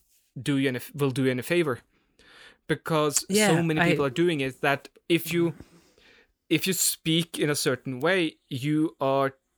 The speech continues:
Speaker 1: telegraphing that I don't feel sincere about what I'm saying, even though you hear the enthusiasm.
Speaker 2: Yeah, yeah.
Speaker 1: Uh, but it, it, it, it feels to me anyway that it, it turns into something that,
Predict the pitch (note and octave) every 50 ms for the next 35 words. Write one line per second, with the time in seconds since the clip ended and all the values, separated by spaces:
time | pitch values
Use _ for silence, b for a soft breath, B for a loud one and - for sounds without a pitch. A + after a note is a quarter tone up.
0 | _ _ _ _ _ - - D#3 D3+ D#3 C#3+ C#3+ C3+ B2+ A#2+ - D3 C3 C3 A#2+
1 | B2+ B2 - _ - - _ C3 C3 C3+ C#3 C3 C#3 C3 C3 A#2+ - - - -
2 | - - - - - C3+ B2+ B2 - - A#2+ A2 - - D3 D3+ C#3 A#2 A#2 A#2
3 | - A#2+ - A2 A2 - E3+ F3 D#3 C#3+ - - D#3 D#3 E3+ E3 D#3 D3+ C3+ C#3
4 | C3+ C3 C#3 C3+ - - C#3+ C3 B2+ B2+ C#3 B2+ A#2+ - D3+ F3+ - C#3+ A#2+ A2
5 | - B2 A#2+ A#2 - _ _ - F#3+ A3 A3+ A3 G3+ F3+ E3 E3+ F#3 F#3+ F3+ D3+
6 | C3 - - - F3 F3+ G3 D#3+ G#3 - - G3+ G3+ - G3 - - - F#3 E3+
7 | - _ - - _ F#3 F#3 - - - G3 A3 A#3+ A3 - - F#3+ E3 D#3 D3
8 | C#3 C3+ C3 B2+ B2 A#2+ - - _ _ - D3+ C#3+ - - - E3 D#3 D3+ D#3
9 | - - F3+ - - - _ _ _ _ - D3+ - - - - D#3+ D#3+ D#3 D#3+
10 | D#3 D3+ - - - - D3 C#3 C#3 C3 - - D3 C#3 C3+ C3+ C3 B2 - b
11 | b b b b b b b b b b b b b b - - - - - D3
12 | C#3+ C#3 - - D#3+ C#3+ C#3 C#3+ C3+ - - C3+ C3 B2+ - -